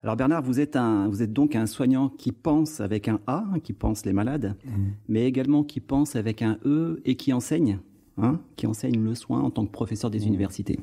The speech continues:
Speaker 2: Mmh.
Speaker 1: Alors je vous ai présenté, euh, très rapidement. Est-ce que vous pourriez, euh, nous en dire un peu plus sur vous ?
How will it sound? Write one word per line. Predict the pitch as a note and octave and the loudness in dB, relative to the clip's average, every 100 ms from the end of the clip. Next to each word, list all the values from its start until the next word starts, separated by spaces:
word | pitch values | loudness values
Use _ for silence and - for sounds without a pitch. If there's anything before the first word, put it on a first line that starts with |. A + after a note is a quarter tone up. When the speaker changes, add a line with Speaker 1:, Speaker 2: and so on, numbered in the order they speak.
| - _ | -10 _
Speaker 2:
Mmh. | G2 G2 - - - - - _ - | -2 -2 -4 -16 -20 -20 -20 _ -4
Speaker 1:
Alors | A#2+ | -2
je | C#3+ | -2
vous | D#3+ | 0
ai | E3+ | 0
présenté, | - D3 D3 C3+ A#2+ | 0 2 2 2 0
euh, | G2+ | 0
très | - G2+ | -4 -6
rapidement. | G2 G#2+ A#2 D#3 F3 - | -6 0 0 2 0 -2
Est-ce | - A2+ - | -4 -6 -4
que | - | 0
vous | E3+ | 0
pourriez, | D3 C#3 C3+ F#3 D#3 | 0 0 0 2 2
euh, | G2+ D#2 - | 0 -2 -2
nous | - A#2+ B2 | 0 0 2
en | |
dire | B2 A#2+ | 2 2
un | B2+ | 2
peu | A#2+ | 0
plus | - D3 | -2 -8
sur | - A#2 | -4 -4
vous ? | G#2 A2 | 0 -2